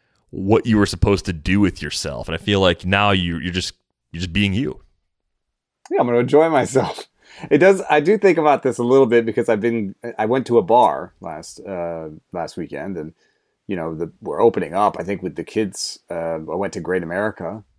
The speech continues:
Speaker 2: um, you know, recently. Like, we're doing things, um, but there, there wasn't as many people. The bar had just opened, Stellarmaker, which is a great brewery around here.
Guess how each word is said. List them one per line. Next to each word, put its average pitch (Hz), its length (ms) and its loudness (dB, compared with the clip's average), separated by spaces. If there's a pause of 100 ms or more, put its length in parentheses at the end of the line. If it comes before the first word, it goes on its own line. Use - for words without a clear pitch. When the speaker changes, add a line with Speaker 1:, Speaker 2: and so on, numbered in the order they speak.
(520)
Speaker 2:
um, 80 720 -6
you 90 80 -12
know, 82 100 -10
recently. 80 600 -10
Like, 85 260 -8
we're 95 100 -4
doing 107 640 -4
things, 90 580 -8 (460)
um, 92 560 0 (920)
but 139 280 0
there, 147 420 6
there 139 180 6
wasn't 233 360 4
as 180 120 -4
many 196 280 -4
people. 117 680 2
The 123 80 0
bar 190 300 4
had 180 100 -4
just 160 180 -2
opened, 139 220 4
Stellarmaker, 110 640 0 (220)
which 113 120 -6
is 123 120 -2
a 120 40 0
great 127 320 2
brewery 123 480 6
around 90 240 -2
here. 90 240 -12